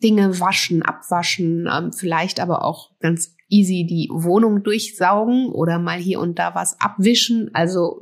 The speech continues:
schau einfach, was natürlich kindgerecht zu, ähm, dem Alter dann auch passt und auch, äh, möglich ist.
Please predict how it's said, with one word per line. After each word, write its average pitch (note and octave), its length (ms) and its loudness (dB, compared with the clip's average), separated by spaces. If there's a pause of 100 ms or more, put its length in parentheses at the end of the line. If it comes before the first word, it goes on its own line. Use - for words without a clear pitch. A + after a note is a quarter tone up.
(140)
schau F#3 360 2
einfach, E3+ 420 -2
was F3 200 0
natürlich E3+ 420 0
kindgerecht F3 920 0
zu, A3+ 480 4
ähm, F3+ 340 0
dem E3 180 2
Alter A3 360 2
dann F3 200 0
auch - 260 -4
passt G3+ 420 0
und E3 220 0
auch, - 380 -4
äh, E3 60 -2
möglich A3+ 560 2
ist. F#3+ 220 0